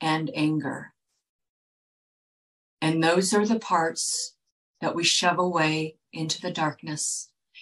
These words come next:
and disown and criticize and reject and hate the most. So when we do that, when we have this splintering of ourself because of lack of acceptance,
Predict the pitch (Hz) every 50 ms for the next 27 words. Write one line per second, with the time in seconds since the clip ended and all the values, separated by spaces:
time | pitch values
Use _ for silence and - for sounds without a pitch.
0 | - - - 160 160 151 - 170 170 - - 175 165 160 160 160 160 - 165 165
1 | - - - 247 - 156 - - - 147 147 147 147 139 - - 170 156 151 151
2 | 147 120 - 151 143 - - - - - 135 147 139 - - - 156 143 - -
3 | - - _ _ _ _ _ _ _ _ - - 135 135 - - - - - -
4 | - - - - - _ _ _ _ _ _ _ _ _ _ _ _ _ _ _
5 | _ _ _ _ _ _ _ _ _ _ _ _ _ _ - - - - - -
6 | _ _ - - - 196 185 196 196 202 202 202 202 - 247 294 302 220 190 170
7 | - 180 196 202 208 202 202 214 220 220 214 208 196 - - - - 233 247 254
8 | 247 - 247 240 233 214 214 202 196 190 180 180 - - 147 156 160 - - -
9 | - 170 - 185 175 165 175 175 175 175 190 190 - - _ - - _ - -
10 | - _ _ - 165 170 165 147 151 - - - - - - - - 170 - -
11 | - 160 156 196 - - - - - -